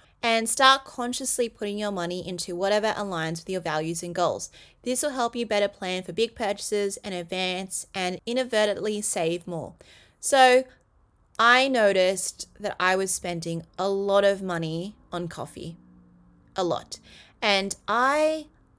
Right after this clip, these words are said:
love coffee. I love the taste of it. I love how it makes me feel. It makes me feel like I'm productive. I don't know if I really am more productive because I have coffee, but I realized I spent, I was spending, like, at least, at least fifty dollars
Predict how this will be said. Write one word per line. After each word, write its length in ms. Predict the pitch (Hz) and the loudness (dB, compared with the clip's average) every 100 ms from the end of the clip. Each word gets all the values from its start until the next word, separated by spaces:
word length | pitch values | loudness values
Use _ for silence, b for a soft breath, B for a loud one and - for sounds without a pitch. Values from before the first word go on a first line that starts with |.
| - | -8
love 520 | 165 185 185 160 160 | -2 4 4 4 0
coffee. 300 | - 165 156 175 | -14 -14 -12 -6
I 60 | |
love 160 | 185 175 | -4 -4
the 80 | 160 | -6
taste 400 | - 214 240 269 | -4 -4 -2 -2
of 100 | 254 | -2
it. 220 | 254 - | -2 -4
I 60 | 175 | -6
love 180 | 170 156 | -4 -4
how 200 | 156 151 | -8 -8
it 40 | |
makes 240 | 165 165 - | -8 -10 -16
me 100 | 160 | -18
feel. 580 | - 254 262 254 247 B B - | -4 0 4 6 4 B B -8
It 80 | |
makes 280 | 196 185 - | -6 -8 -10
me 100 | 156 | -12
feel 400 | 160 - 247 269 | -12 -6 0 2
like 220 | 254 254 | 0 -2
I'm 120 | 247 226 | -6 -6
productive. 540 | 233 214 214 240 220 | -4 -4 -2 -4 0
I 80 | 196 | -2
don't 120 | 185 | -2
know 140 | 175 170 | -2 -4
if 100 | 170 | -4
I 80 | 147 | -4
really 380 | 165 165 - - | -2 -4 -4 0
am 220 | 262 262 | 0 2
more 160 | 262 254 | 0 -2
productive 480 | 247 233 240 247 | 0 -2 -2 -4
because 240 | 220 226 220 | -4 -8 -8
I 60 | |
have 240 | 214 208 202 | -4 -6 -6
coffee, 420 | 202 202 214 208 B B B B B B | -8 -4 -6 -6 B B B B B B
but 100 | 247 | 6
I 100 | 247 | 8
realized 460 | 247 285 339 359 339 | 8 6 4 4 2
I 60 | |
spent, 460 | 311 - 233 190 - - | -2 -4 -6 -6 -10 0
I 140 | 220 | 4
was 180 | 262 269 | 6 4
spending, 460 | - 196 190 196 196 | 0 -4 -4 -6 -4
like, 360 | 175 135 - - | -4 -4 -10 -2
at 180 | 233 - | -2 0
least, 640 | 226 233 202 - - - - | 2 4 4 0 -10 -10 2
at 220 | 220 220 226 | 4 4 2
least 540 | 240 220 175 - - _ | 4 2 2 -6 -10 _
fifty 360 | - 226 - 196 | -4 -4 -2 -4
dollars 680 | 156 185 330 440 - - | 2 2 2 0 -2 -6